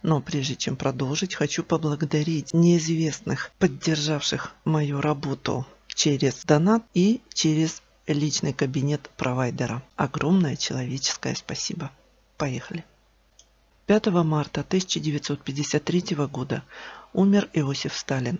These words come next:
глава огромной сверхдержавы, оснащённой ядерным щитом, который защищает нашу страну до сих пор. В наши дни появилось очень много работ, в которых дана объективная оценка сталинской эпохи, дана объективная информация, кем был Сталин.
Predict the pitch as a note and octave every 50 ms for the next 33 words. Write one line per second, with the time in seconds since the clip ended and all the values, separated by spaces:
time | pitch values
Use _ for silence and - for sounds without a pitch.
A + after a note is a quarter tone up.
0 | - - C#3+ D#3+ D3+ D3 C#3+ C#3+ C3+ C3+ D#3 D3 D#3 D#3 D3 C#3 C3 - - C3+
1 | C3+ - - C#3+ C3+ - - C#3 D3+ E3+ D3+ C#3+ C3 - - C#3+ C#3+ C#3 - D3
2 | D3 C#3 C#3+ C3+ D#3 D3+ C#3 C3+ C3+ C3 - C3+ B2+ C3 - - - - - F3
3 | F3 E3+ - - C#3 - G#3 G3+ F#3+ D3+ - D3+ C#3 - - F3+ - - D#3 D3
4 | C3+ - C3+ C#3 C3+ - D#3 C#3 - - - C#3 C3+ C3 B2 - - _ - C3
5 | C3 - D3+ D3 F#3 - - - - D3 D3 - - - _ - C#3+ B2 - -
6 | _ _ _ - - - - - - - - - F3+ E3+ F#3 G#3 - - F3+ E3
7 | F3+ G3+ G3 - E3 D#3 D3+ D#3 D#3+ D#3+ D#3 - - F3 - - F#3 F#3 F3+ F3+
8 | E3+ C#3+ C3 - C3+ C3 C3 C3 C3 E3+ F#3 - - - C#3+ C3+ - C#3 C#3+ C#3
9 | C#3+ C#3 C#3 C#3+ D3 C#3+ C#3 C3 D#3 D3 C#3 - - - D#3 C#3+ C3+ C3+ C3 B2+
10 | B2+ - - E3+ F3+ F3 - C#3+ - - C#3 B2+ B2+ C3+ C3+ - - C#3+ C3+ C3+
11 | - - C#3+ C3 - - - - - - - - - - - - - D3+ E3 D#3
12 | F3 F#3+ F3+ - - E3 C#3 C3 D3+ D3 - - - F#3 F3 F3 E3 D#3 D3+ -
13 | - D3+ D3 D3 C#3+ C#3+ D3+ - - D3+ C#3+ - - - F3 D#3+ D3 C3+ C3+ B2+
14 | A#2+ - - _ C3 C3 B2 - - -